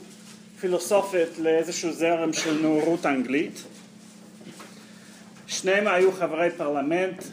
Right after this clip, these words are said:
שניהם היו וויגים מבחינה פוליטית, אני עוד מעט אסביר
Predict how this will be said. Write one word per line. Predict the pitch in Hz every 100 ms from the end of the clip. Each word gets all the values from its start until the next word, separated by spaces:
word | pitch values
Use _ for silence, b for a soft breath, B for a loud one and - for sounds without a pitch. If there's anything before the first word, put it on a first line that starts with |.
| -
שניהם | - 180 180 180 175 202 185
היו | 170 175 175 - - - 131
וויגים | 175 196 180 170
מבחינה | 160 143 165 151 147
פוליטית, | 143 170 185 175
אני | 143 139
עוד | 147
מעט | 143 139
אסביר | 139 117 147